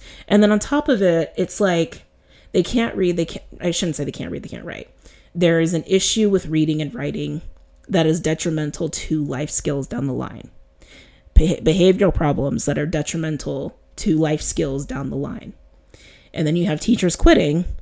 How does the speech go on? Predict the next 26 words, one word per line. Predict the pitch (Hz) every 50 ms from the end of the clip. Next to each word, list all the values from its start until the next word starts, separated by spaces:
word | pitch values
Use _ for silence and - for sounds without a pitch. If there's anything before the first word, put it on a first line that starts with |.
| -
which | - - 160 -
is | 170 170
detrimental | - 185 170 - - 180 170 165 160 - - 156 147
to | - 160
just | 151 135 160 156 147 - - _ _ _ _ _ _ _ -
society | - - 135 - - 151 156 156 147 131 139 143 156 - - _ - - - -
<laughs> | - - - 330 277 - -
and | 277 339 226
just | 220 - - -
any | 180 175 175 175
consequences | 202 196 180 165 160 165 175 170 175 160 175
of | 160 151
that | 165 156 156 156 - - - - - - - -
down | 185 165 160 151
the | 147
line. | 147 151 170 170 156 131 104 101 - - - - - - -
And | 190 185 185 180
then | 185 180 175 170 170 170
thirty | - - 202 185 180 175
years | 165 170 196 240 254 247
from | - 214 202 175
now, | 165 160 151 143 143 143 151 151
forty | 151 - - 220 226 226 226
years | 185 185 170 143 -
from | - 170 165
now, | 165 165 160 160 165 165 156 156 160 180